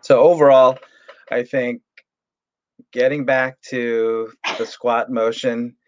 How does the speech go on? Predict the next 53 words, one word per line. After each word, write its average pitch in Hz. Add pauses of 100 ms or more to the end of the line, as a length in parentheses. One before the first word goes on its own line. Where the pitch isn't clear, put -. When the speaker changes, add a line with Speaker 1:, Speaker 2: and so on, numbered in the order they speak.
(560)
Speaker 1:
uh, 143
again, 143
and, 160
and 190
I 202
say 196
squat 151
just 143
as 123
a 131
general 120
term, 98 (140)
right? 117 (200)
It's, -
it's 117
a 113
general 127
term 123
for 113
just 117
being 131
able 127
to 110 (560)
move 117
the 123
ankles, 147 (180)
move 123
the 123
Speaker 2:
Mm-hmm. 117
Speaker 1:
hips. 131 (380)
The 139
knees 190
are 196
gonna 160
do 147
what 135
they're 127
gonna 120
do. 120
That's 113
why 117
I 113
like 113
to 113
pick 120
on 131
the 113
foot -
and 113
ankle 113
and 110
the 107
hips. -